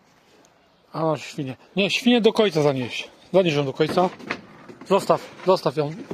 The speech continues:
Tu masz, to przynieś, tu, Kera, to. Łożywa mać. Z tą świnią to ona ma. To na jednym z poprzedniejszych filmów mówiłem, że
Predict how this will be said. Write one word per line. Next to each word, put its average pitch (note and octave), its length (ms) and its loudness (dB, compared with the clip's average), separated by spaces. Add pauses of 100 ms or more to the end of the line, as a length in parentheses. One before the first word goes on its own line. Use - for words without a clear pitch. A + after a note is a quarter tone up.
(1080)
Tu G3+ 140 2
masz, D3+ 200 0
to G#3 120 4
przynieś, - 320 -6
tu, E3 240 0 (140)
Kera, D#3+ 220 0
to. - 220 -8 (680)
Łożywa B2+ 380 -6
mać. B2+ 360 -10 (1400)
Z - 20 -20
tą D#3 200 -8
świnią F#3 400 -2
to D#3 120 2
ona D#3 180 2
ma. D3+ 220 2 (4000)
To C#3 120 -6
na D3 80 2
jednym C#3+ 240 2 (240)
z - 60 -20
poprzedniejszych D3 640 -4
filmów D#3 320 -6
mówiłem, C#3+ 360 0
że C3+ 220 0